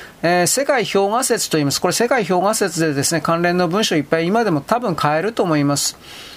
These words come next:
うん、ウェルトアイスハーレ、えー、レーレか。アイスレーレですね、ガーティスだから。この氷-、あのね、氷河宇宙、うん、氷河、世界氷河説または氷河宇宙進化論とも言うんですが、これは、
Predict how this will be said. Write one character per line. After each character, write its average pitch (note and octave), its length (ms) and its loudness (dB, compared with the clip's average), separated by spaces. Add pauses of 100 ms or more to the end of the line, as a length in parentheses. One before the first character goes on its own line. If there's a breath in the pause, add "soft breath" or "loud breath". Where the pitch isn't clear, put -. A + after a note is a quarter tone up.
(460 loud breath)
う - 80 0
ん、 E3 200 2
ウ E3+ 100 4
ェ G#3+ 80 4
ル G#3+ 120 2
ト G3+ 120 2
ア G3+ 100 0
イ F#3+ 60 -2
ス F#3+ 100 -4
ハ G#3+ 280 0
ー F3 40 0
レ、 B2 300 -6
え C#3 260 0
ー、 C#3 40 2
レ E3+ 160 4
ー - 20 0
レ C#3+ 100 -2
か。 A2+ 260 -8
ア E3 160 0
イ - 40 -6
ス - 80 -8
レ A#3 160 2
ー - 20 0
レ C#3 120 0
で A#2 60 -2
す D3+ 100 0
ね、 F3+ 80 0
ガ C#3+ 180 2
ー - 20 -6
テ B2 60 -14
ィ A2+ 40 -8
ス A#2+ 180 -2
だ A2 80 0
か A#2 100 -2
ら。 A#2 120 -4 (520 loud breath)
こ A#3 60 -2
の A3 80 2
氷-、 D#4 280 2
あ D4+ 220 2
の F#3+ 100 -2
ね、 E3+ 360 0
氷 E4 220 2
河 C4 140 0
宇 G3 100 -2
宙、 A3 340 2
う - 20 -4
ん、 - 40 -8
氷 F#3 260 0
河、 C#4+ 420 2
世 C#4+ 160 0
界 A#3+ 160 0
氷 G#3+ 180 0
河 B3+ 120 -2
説 F3+ 240 -2
ま F3 180 2
た D4 180 2
は A3+ 220 0 (240 loud breath)
氷 F#4 320 2
河 D4 120 4
宇 F#3 80 -4
宙 A3 180 0
進 G#3 300 -2
化 C#4+ 160 2
論 C4+ 220 -2
と D3+ 100 0
も D3 100 2
言 F3+ 160 2
う - 20 0
ん F#3 80 2
で D3 80 2
す B2+ 100 -4
が、 D#3 200 0 (280 loud breath)
こ A#3 120 2
れ C4+ 100 2
は、 D4 320 0